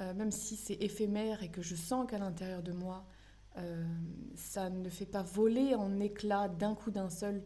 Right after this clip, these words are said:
toutes les, euh, croyances limitantes qui sont en moi et qu'il y a encore cette notion de dualité.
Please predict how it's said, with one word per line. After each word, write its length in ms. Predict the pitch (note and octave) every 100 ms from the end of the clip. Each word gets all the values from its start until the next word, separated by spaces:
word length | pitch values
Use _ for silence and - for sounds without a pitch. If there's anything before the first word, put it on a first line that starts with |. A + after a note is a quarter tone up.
| -
toutes 300 | B3 B3 -
les, 420 | F#3+ F3+ F3 F3 E3+ E3+ - - - - - - - - -
euh, 520 | F3+ F3 E3+ E3+ E3+ E3+ E3+
croyances 520 | - A3 A3+ A3+ G#3+
limitantes 800 | G3 G3 F#3+ - A#3+ B3 - - - -
qui 160 | -
sont 180 | - -
en 140 | F#3+ F3+
moi 400 | F3+ G#3 A3 F#3+
et 20 |
qu'il 480 | E3 F3 E3+ - F3+
y 80 |
a 160 | F3 E3+
encore 400 | G3 F#3+ F3 E3+
cette 240 | - E3+
notion 340 | F3+ F3+ E3 F#3
de 140 | E3
dualité. 720 | D#3+ D#3+ F3 F3 E3 F3+ A3